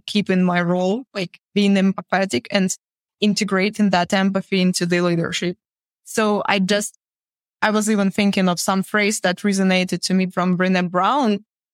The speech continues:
one of the research professor. She's, like, super cool, uh, created the book Dare to Lead. So she said, "We are not necessarily thinking machines. We are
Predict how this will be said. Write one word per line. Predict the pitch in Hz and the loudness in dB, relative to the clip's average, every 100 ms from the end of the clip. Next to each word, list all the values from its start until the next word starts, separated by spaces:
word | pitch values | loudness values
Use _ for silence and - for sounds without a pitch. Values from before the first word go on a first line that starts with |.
| _ | _
one | 185 196 196 | -2 0 2
of | 175 | 0
the | 180 180 180 175 | 0 2 2 0
research | 180 180 185 180 | 0 0 0 -2
professor. | - 185 175 170 180 175 170 - _ | -4 -2 -2 -2 -2 -2 -4 -8 _
She's, | - - 190 175 | -8 -2 0 2
like, | 175 160 - _ _ _ _ _ _ | 2 0 -4 _ _ _ _ _ _
super | - 220 185 | -4 -2 -2
cool, | 180 190 185 180 175 _ - | -2 -2 0 0 -4 _ -8
uh, | 175 185 185 185 180 185 | -2 0 2 2 0 0
created | - 185 190 175 | 0 -2 -2 -2
the | 175 | -2
book | 175 180 | 0 0
Dare | 185 175 175 | 0 0 -2
to | - | -4
Lead. | 185 214 269 _ _ _ _ | 0 0 -2 _ _ _ _
So | 208 | -2
she | 196 226 | 0 -2
said, | - 208 202 214 _ _ _ | 0 -2 -2 -8 _ _ _
"We | 220 | 0
are | 226 220 | 2 2
not | 220 233 | 0 0
necessarily | 247 220 202 - 214 208 208 196 196 - _ _ _ | -2 -2 -4 -2 -2 0 0 0 -2 -8 _ _ _
thinking | 285 330 - 220 196 | -2 0 0 0 2
machines. | 180 - - 180 180 185 - _ _ _ _ | 0 -2 -2 -2 -2 -6 -10 _ _ _ _
We | 190 233 214 | 0 2 2
are | 196 196 | 0 -2